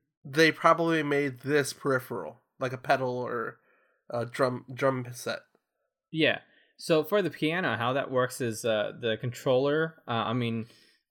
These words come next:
Speaker 2: uh, right now what they have is the left controller is just a regular controller. The right controller has a camera on it. So, uh,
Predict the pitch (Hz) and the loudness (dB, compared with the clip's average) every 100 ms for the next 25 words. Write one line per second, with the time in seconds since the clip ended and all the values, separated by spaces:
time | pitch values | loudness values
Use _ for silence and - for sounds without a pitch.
0 | - 120 123 127 131 131 123 117 110 92 | -2 0 2 2 2 2 2 2 0 0
1 | 131 131 113 104 - - 107 107 104 - | 0 2 2 0 -6 -4 0 0 0 -4
2 | - 123 107 151 - 160 - 175 190 202 | -2 0 2 2 0 -4 0 2 2 2
3 | 185 117 - 135 120 - 120 120 113 113 | 0 -4 -4 -4 -6 -4 -2 2 2 0
4 | 107 107 - 113 98 - 98 117 107 - | -4 -6 -4 -2 -2 -6 -6 -6 -8 -12
5 | - 123 143 - 151 - 165 175 170 135 | -2 4 4 2 -4 0 0 0 -2 -2
6 | 117 113 - 104 - 131 135 113 104 101 | -2 -2 -8 -12 -4 0 0 0 -2 -2
7 | 101 - - _ _ _ _ _ _ - | -4 -6 -14 _ _ _ _ _ _ -2
8 | 135 117 113 110 107 - _ _ _ 117 | 2 4 6 4 0 -6 _ _ _ -4
9 | 110 104 101 | 0 0 -2